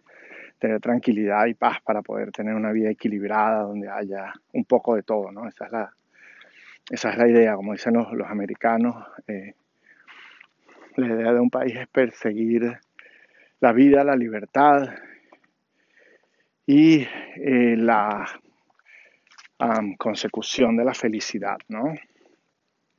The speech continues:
Eh, eso es lo que uno quiere, tener vida, tener libertad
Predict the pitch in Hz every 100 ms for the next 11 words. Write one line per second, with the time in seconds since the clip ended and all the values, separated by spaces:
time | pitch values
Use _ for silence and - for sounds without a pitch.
0 | _ _ - _ - 104 101 92 92 92
1 | _ _ _ - - _ _ 123 117 120
2 | 131 123 110 110 98 98 98 104 131 131
3 | 131 101 101 120 120 98 - 127